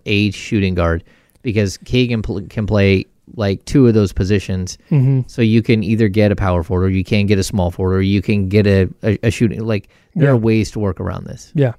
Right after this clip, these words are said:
Speaker 2: no doubt. Um, let's do Kings to victory for the keys to victory for the Kings
Speaker 1: Oh.
Speaker 2: tonight in Atlanta, and then I wanna do some year-end stuff with you. We'll have a little bit of fun. Uh, so let's get to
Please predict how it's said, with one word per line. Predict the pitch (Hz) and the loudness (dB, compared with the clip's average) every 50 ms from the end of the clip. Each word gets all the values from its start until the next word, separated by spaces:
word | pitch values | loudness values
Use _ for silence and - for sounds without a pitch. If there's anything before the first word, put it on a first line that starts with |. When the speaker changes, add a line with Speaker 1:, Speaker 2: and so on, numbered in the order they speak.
| _ _ _ - | _ _ _ -2
Speaker 2:
no | 160 139 135 | 0 0 0
doubt. | 123 110 113 - _ _ _ - _ _ _ _ _ _ _ _ _ _ - - | 0 -2 -6 -10 _ _ _ -20 _ _ _ _ _ _ _ _ _ _ -8 -4
Um, | 143 139 139 135 131 127 127 127 127 139 - - | -2 0 0 2 0 0 -2 -2 -4 -6 -4 0
let's | 165 180 202 - - | 2 2 2 2 2
do | - 294 277 | 2 2 2
Kings | - - - 226 269 302 320 294 - | 2 -2 0 0 2 2 2 0 2
to | - 254 185 | 2 2 4
victory | 170 175 - - - 151 135 127 123 120 | 4 4 4 2 0 2 2 2 0 -2
for | - - 156 | -2 0 0
the | 139 139 131 - _ _ _ _ _ _ _ _ _ _ _ _ - | 2 0 0 -2 _ _ _ _ _ _ _ _ _ _ _ _ -6
keys | - - 294 311 330 285 - - | 0 4 6 6 6 4 4 2
to | - 165 | 2 4
victory | 151 151 135 - - 147 135 131 | 4 4 2 2 2 2 2 2
for | 135 _ - - 302 320 320 | 0 _ 2 2 4 4 4
the | 269 196 | 4 2
Kings | - - 160 147 131 123 123 120 113 - - - - | 2 2 2 2 2 2 0 -4 -6 -8 -12 -8 -4
Speaker 1:
Oh. | 101 95 120 135 - - | -2 0 0 -2 -2 -2
Speaker 2:
tonight | - 175 170 190 220 226 | -2 2 4 4 4 4
in | 220 196 | 4 4
Atlanta, | 170 156 156 147 143 139 139 | 4 4 4 4 4 4 4
and | 139 151 | 2 2
then | 160 | 2
I | 170 165 | 2 2
wanna | 160 151 151 | 2 2 2
do | 143 147 143 | 4 2 2
some | 131 - 151 139 | 2 4 2 4
year-end | 131 127 127 123 120 117 117 117 | 4 6 6 4 4 2 0 0
stuff | - - 139 123 - 131 | -2 0 0 0 0 -2
with | 120 127 | -2 -2
you. | 120 | 0
We'll | 120 120 117 | 0 2 2
have | 131 127 | 0 0
a | 120 | 0
little | 120 120 120 | 0 0 0
bit | 117 117 | 0 -2
of | 113 - | -2 -2
fun. | - 120 113 110 - - - - - - - _ _ - | -2 -2 -2 -2 -6 -10 -18 -20 -20 -20 -20 _ _ -6
Uh, | 139 127 131 | -4 -4 -4
so | - - 175 156 | -4 -2 0 2
let's | 165 208 254 - - | 2 2 2 0 0
get | - 320 302 - | 0 0 0 -2
to | - - 240 226 214 208 202 | -2 0 2 2 2 2 0